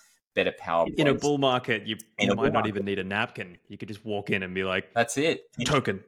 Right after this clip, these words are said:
Speaker 1: you shout out, you, you shout out "token" in a restaurant in Silicon Valley where Andreessen and Horowitz and all the other V Cs are. But, you know, it matures, you need a better PowerPoint, you need, um, some other investors, you need to show traction. But in any case, the point is, is that, um,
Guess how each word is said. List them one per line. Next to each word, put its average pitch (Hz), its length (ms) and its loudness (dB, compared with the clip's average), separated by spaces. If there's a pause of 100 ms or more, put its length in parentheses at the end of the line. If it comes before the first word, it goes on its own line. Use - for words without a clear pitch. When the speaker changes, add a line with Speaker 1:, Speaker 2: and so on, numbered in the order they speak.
Speaker 1:
you 123 100 -8
shout 131 400 2
out, 117 320 2
you, 113 200 -10
you 117 40 -12
shout 123 280 -4
out 117 160 0
"token" 98 640 -8
in 107 220 -4
a 95 100 -4
restaurant 101 560 0
in 92 80 -4
Silicon 98 400 -4
Valley 92 300 4
where 90 260 0
Andreessen 92 640 -6 (160)
and 90 140 -6
Horowitz 95 760 0
and 90 120 -6
all 92 220 -6
the 95 160 2
other 90 140 2
V 92 180 -8
Cs 85 320 -4
are. 85 240 4
But, 92 140 0 (240)
you 104 80 -4
know, 95 100 4
it 92 60 2
matures, 113 520 0
you 104 60 -4
need 90 140 -2
a 87 40 -10
better 82 240 -2
PowerPoint, 113 540 2
you 92 100 -12
need, 87 300 -6 (360)
um, 85 340 -2
some 87 480 -2
other 98 260 2
investors, 104 580 0
you 92 80 -4
need 90 200 -4
to - 60 -12
show 90 340 -2
traction. 123 720 -2 (400)
But 117 100 0
in 120 140 4
any 127 240 4
case, 90 420 -4
the - 100 -8
point 110 280 -2
is, 92 180 -4
is 85 120 -10
that, 90 300 2
um, 87 380 -2